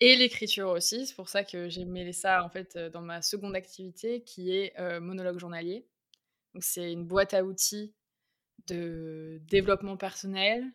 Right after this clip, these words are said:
d'expansion, que j'ai créée, euh, en deux mille vingt et qui est aussi une communauté sur Instagram, euh,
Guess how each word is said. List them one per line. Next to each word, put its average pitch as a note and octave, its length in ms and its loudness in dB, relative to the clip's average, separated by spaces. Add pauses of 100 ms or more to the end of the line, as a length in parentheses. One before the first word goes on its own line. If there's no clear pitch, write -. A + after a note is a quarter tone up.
(140)
d'expansion, F#3 720 -6 (840)
que F3 240 -2
j'ai F3 160 -6
créée, F#3 520 -2
euh, E3 320 -2
en D#3+ 140 -12
deux E3 160 -2
mille G#3 220 6
vingt F3 200 -10 (1600)
et G3+ 100 -6
qui F#3 180 -2
est F3 60 0
aussi G#3 280 2
une G#3 100 -2
communauté F#3 480 -4
sur F3+ 200 -2
Instagram, E3+ 520 -6
euh, E3 200 -12